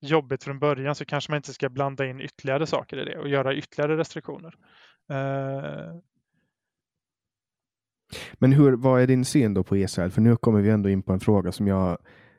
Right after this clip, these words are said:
Speaker 2: tycker att det är väldigt intressant och spännande. Varför bojkottar du, varför po-, bojkottar du Israel?
Speaker 1: Eh, det började väl någonstans. Det var någon, de gick in och bombade någonstans.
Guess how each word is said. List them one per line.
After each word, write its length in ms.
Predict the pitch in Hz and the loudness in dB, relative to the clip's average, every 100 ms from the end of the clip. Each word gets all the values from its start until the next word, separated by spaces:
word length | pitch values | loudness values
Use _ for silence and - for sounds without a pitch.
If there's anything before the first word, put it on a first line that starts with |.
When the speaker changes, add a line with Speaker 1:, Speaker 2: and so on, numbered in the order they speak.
| _ | _
Speaker 2:
tycker 280 | - - 92 | -4 -2 -2
att 120 | 87 | 0
det 100 | 90 | -2
är 100 | 82 | -2
väldigt 280 | 92 90 87 | -2 -4 -4
intressant 460 | 90 92 - 87 - | -4 -4 -4 -6 -6
och 60 | |
spännande. 420 | - 107 73 73 | -2 -2 -2 -4
Varför 280 | 104 117 - | 0 0 0
bojkottar 500 | 113 113 - 107 - | 2 2 2 -2 -2
du, 220 | 104 113 110 110 110 - | 0 0 -2 -2 -2 2
varför 300 | 117 113 113 | 2 2 -2
po-, 240 | - 120 | -4 0
bojkottar 420 | 117 110 120 120 | 2 2 -2 0
du 140 | 120 101 | 0 0
Israel? 360 | - - - - _ - - - - | -4 -10 -14 -18 _ -20 -20 -20 -18
Speaker 1:
Eh, 440 | - - - - - _ 370 - 330 _ _ _ _ _ _ _ _ _ _ | -12 -10 -12 -14 -18 _ -20 -20 _ _ _ _ _ _ _ _ _ _ _
det 120 | 175 151 | -6 -6
började 640 | 135 196 180 117 127 - | -4 -6 -6 -10 -10 -10
väl 160 | - 190 | -10 -12
någonstans. 560 | 170 127 - 131 - 165 131 - | -12 -12 -12 -12 -12 -12 -14 -14
Det 80 | 156 | -10
var 180 | 185 | -8
någon, 380 | 143 143 143 156 | -8 -10 -10 -12
de 220 | 147 147 | -12 -10
gick 160 | 151 - | -10 -8
in 100 | 147 | -10
och 60 | 131 | -8
bombade 440 | 160 151 131 151 | -10 -8 -10 -10
någonstans. 560 | 151 131 - 165 - | -12 -14 -14 -16 -20